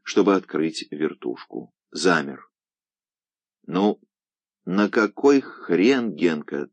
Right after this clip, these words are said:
ты есть такой?» тоскливо спросил он. «Вот на что ты есть такой, Генка?»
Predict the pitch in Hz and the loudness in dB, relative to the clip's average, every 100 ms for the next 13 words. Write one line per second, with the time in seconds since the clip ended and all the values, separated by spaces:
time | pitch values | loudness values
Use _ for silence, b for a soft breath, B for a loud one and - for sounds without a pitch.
0 | _ - 107 98 - 76 73 85 - - | _ 2 2 2 -2 -8 0 0 -2 -12
1 | 71 - 69 - _ _ _ _ _ - | -12 -6 -8 -8 _ _ _ _ _ -8
2 | 80 - - 62 - - 65 - 53 - | -6 -6 -8 -10 -10 -14 -14 -12 -14 -16
3 | _ _ _ _ _ _ _ _ 82 107 | _ _ _ _ _ _ _ _ 4 4
4 | 107 120 120 - - - 160 160 123 92 | 4 2 2 -2 -4 2 2 2 -2 2
5 | 117 117 - 107 104 104 101 76 95 104 | 0 0 0 -2 2 4 4 2 2 2
6 | 82 - 64 | 2 -6 -8